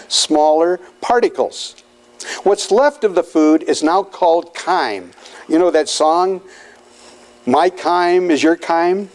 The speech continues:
Anyway, um, the chyme travels from the stomach into the small intestine. With the help of enzymes,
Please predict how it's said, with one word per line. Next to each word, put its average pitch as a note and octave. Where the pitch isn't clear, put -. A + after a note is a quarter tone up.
Anyway, A2+
um, D#3
the D#3
chyme B3+
travels G#3
from B3+
the D4+
stomach F3
into A3
the G3
small F#3
intestine. D3
With A#3
the C#4
help A3+
of D3
enzymes, B2